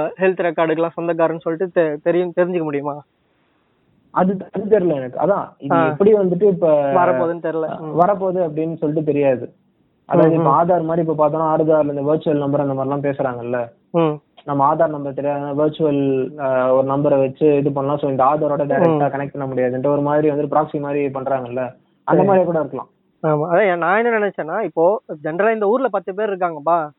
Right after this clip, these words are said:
Speaker 1: பத்து பேருக்கு
Speaker 2: ம்.
Speaker 1: வந்து, அ, டயபெட்டிஸ் இருக்கு அப்படின்றது ஒரு டேட்டா தான். அதை வச்சுமே வந்து
Speaker 2: ஆ,
Speaker 1: நம்ம
Speaker 2: கரெக்ட்.
Speaker 1: ஸ்கீம்ஸ் கொண்டு வர முடியும்.
Speaker 2: டெமோகிராஃபிக் டேட்டா
Speaker 1: ஆமா.
Speaker 2: இருக்கும்.
Speaker 1: நம்ம எது கேக்குறோம்னா, அந்த பத்து பேர் யார் யாரு, அ, என்னென்ன தெ-, அ,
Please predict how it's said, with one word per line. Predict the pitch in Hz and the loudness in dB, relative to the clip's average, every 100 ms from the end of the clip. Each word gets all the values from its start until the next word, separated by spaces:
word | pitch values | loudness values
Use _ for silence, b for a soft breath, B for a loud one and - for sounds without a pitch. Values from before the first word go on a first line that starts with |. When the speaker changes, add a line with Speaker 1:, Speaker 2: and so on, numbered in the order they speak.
| _ | _
Speaker 1:
பத்து | 165 156 | -14 -10
பேருக்கு | 160 185 180 | -2 -2 0
Speaker 2:
ம். | 170 | -2
Speaker 1:
வந்து, | 170 202 214 175 160 | 0 2 4 2 2
அ, | 165 165 | 0 2
டயபெட்டிஸ் | 170 180 170 156 | 2 2 0 -2
இருக்கு | 156 147 170 | -4 0 2
அப்படின்றது | 160 165 214 190 175 | 2 0 0 0 0
ஒரு | 233 185 | 0 2
டேட்டா | 190 | 2
தான். | 185 165 143 _ _ | 2 0 -4 _ _
அதை | 175 180 | 2 4
வச்சுமே | 185 - 208 208 233 | 2 0 -2 0 0
வந்து | 208 | 2
Speaker 2:
ஆ, | 247 | 2
Speaker 1:
நம்ம | |
Speaker 2:
கரெக்ட். | 208 214 | 2 2
Speaker 1:
ஸ்கீம்ஸ் | 208 208 - | 2 0 -2
கொண்டு | 190 190 | 0 6
வர | 180 214 | 6 6
முடியும். | 208 156 | 2 0
Speaker 2:
டெமோகிராஃபிக் | 156 156 | 0 0
டேட்டா | 156 151 147 139 | 2 2 2 2
Speaker 1:
ஆமா. | 135 | 4
Speaker 2:
இருக்கும். | 160 156 147 - _ _ _ | 2 2 -4 -10 _ _ _
Speaker 1:
நம்ம | 180 226 262 | -2 0 0
எது | 247 226 196 220 233 202 | 0 -2 -2 2 2 0
கேக்குறோம்னா, | 196 190 175 160 202 | -6 -6 -6 -6 -4
அந்த | 202 | -4
பத்து | 175 170 202 | -2 -4 -2
பேர் | 190 226 | -2 0
யார் | 196 190 214 | 2 2 2
யாரு, | 196 170 202 254 - | 0 0 0 0 -2
அ, | 190 | -6
என்னென்ன | 175 190 202 175 | -6 -4 -6 -6
தெ-, | 196 | -8
அ, | - | -6